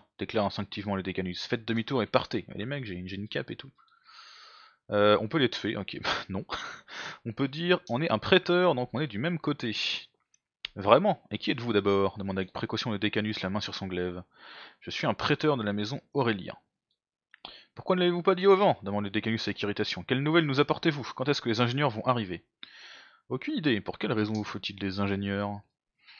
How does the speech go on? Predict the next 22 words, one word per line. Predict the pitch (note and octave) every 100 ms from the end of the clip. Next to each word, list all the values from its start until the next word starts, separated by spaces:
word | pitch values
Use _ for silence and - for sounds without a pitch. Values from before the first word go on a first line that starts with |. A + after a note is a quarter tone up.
| - - _
Pour | G#2+
la | A2+
sceller, | A3+ B3
quoi | - F#3
d'autre ? | F3+ - - - -
rétorque | F#2 G#2+ -
le | G2
décanus | G2+ G#2 G2+ G2
d'un |
haussement | F#2+ - G2
d'épaule. | F#2 G2 F#2 F2+
Voilà | F#2+ G#2+
deux | B2+
semaines | G3+ G3+
qu'on | D3+
nous | B2 A#2+
a |
envoyés | A#2+ C3
ici, | C3 - B2 -
les | G2
ordres | G#2
habituels. | A#2+ C#3 A#2+ G2